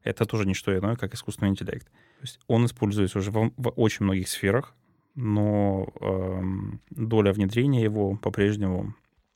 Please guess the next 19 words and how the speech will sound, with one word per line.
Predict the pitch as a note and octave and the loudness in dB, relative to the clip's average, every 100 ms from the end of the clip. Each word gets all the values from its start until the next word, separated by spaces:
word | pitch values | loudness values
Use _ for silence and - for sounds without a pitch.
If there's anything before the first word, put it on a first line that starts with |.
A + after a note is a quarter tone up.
| - | -18
ещё | - G#2 | -6 0
недостаточно | F#2 F#2 - F#2 - G2+ | 0 0 -2 -4 -4 -8
высока, | - G#2 C3 D3 _ _ _ - - - - - | -6 -2 -2 -2 _ _ _ -20 -20 -20 -10 -2
поэтому | F#2+ - F#2+ | 0 2 0
темп | - G#2+ G2 | 2 2 2
роста, | B2 D3+ - G2+ G2+ _ _ - | 2 0 0 0 0 _ _ -10
опять | - - F#2 | -8 -4 -4
же, | G2 | -4
опираясь | F#2 G#2 G2+ F#2 - | -2 0 0 -2 -6
на | G2+ F#2 F#2 A2+ - | -4 -2 -4 -4 -6
отчёты, | - - D3+ C3+ C3 _ _ _ _ | -6 -4 -4 -4 -8 _ _ _ _
примерно | G#2+ G#2+ G#2+ | -2 0 0
пятьдесят | G2 G2+ - A2+ | -2 -2 0 -2
шесть | - G2 - | -2 -4 -4
процентов | F#2+ - A#2+ B2 C#3 - - | -4 -4 -4 -4 -10 -10 -4
от | G#2 | -4
года | A2+ G#2 F#2+ | -2 0 0
к | F#2 | 0
году. | F#2+ F2+ | -2 -4